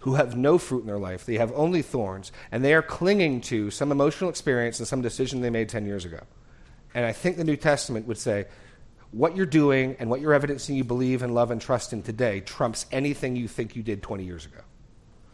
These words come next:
Um, "His divine power has granted to us all things that pertain to life and godliness through the knowledge of him who called us by his own glory and excellence, by which he has granted to us his precious and very great promises, so that through them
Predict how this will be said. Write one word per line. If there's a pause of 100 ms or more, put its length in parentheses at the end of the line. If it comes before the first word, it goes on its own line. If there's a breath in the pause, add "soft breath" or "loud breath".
(460 soft breath)
Um, (1040 loud breath)
"His
divine
power
has
granted
to
us
all
things
that
pertain
to
life
and
godliness
through
the
knowledge
of
him (360 loud breath)
who
called
us (180 soft breath)
by
his
own
glory
and
excellence,
by
which
he
has
granted
to
us (300 loud breath)
his
precious
and
very
great
promises,
so
that
through
them